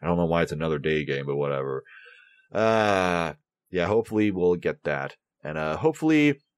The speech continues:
we'll get a little more from the hitting today. And, uh,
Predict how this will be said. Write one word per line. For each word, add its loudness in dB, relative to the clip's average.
we'll 4
get 2
a 4
little 6
more 4
from -4
the 4
hitting 2
today. 4
And, -4
uh, 0